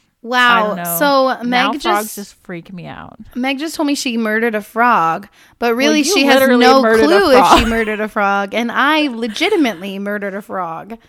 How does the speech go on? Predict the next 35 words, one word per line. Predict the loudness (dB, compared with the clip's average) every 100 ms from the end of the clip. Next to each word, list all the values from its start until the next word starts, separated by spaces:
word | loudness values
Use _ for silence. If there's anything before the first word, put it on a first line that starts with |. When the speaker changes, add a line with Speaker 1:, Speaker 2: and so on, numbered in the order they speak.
| _ _ _ _
Speaker 1:
And | -2
I | -2
like | 2 0
Speaker 2:
I | 0
mean, |
Speaker 1:
frogs. | -4 -6 -8 -20 -14 -8
<laughs> | -2
Speaker 2:
I | 0
don't | 0 -2
consider | -6 -8 -6 -6
the, | -6 -6 -6
a, | -6 -6
a |
murder | -6 -6 -6 -8
because | -10 -14 -12
your | -12
intent | -12 -10 -12 -10
was | -16 -14
not | -12 -12 -14
to | -16
murder | -14 -12 -14
the | -16
frog. | -16 -14 -14 -18 -20 _ _ _ _ _ _ _ _
Speaker 1:
Yeah, | 2 2
but | 2
that's | -2 -2
a | -2 -4
really | -2 0 0 -2
Speaker 2:
<laughs> |
Speaker 1:
shitty | -4 -4 -4 -2 -4
accident. | -4 -6 -6 -8 -8 -8 -6
<laughs> | 2 2 4 2 0 -2 -4 -6 -6 -6 -6 _ _ _ -8
Speaker 2:
I | -6
Speaker 1:
Like, | 0 0 0
Speaker 2:
mean | -4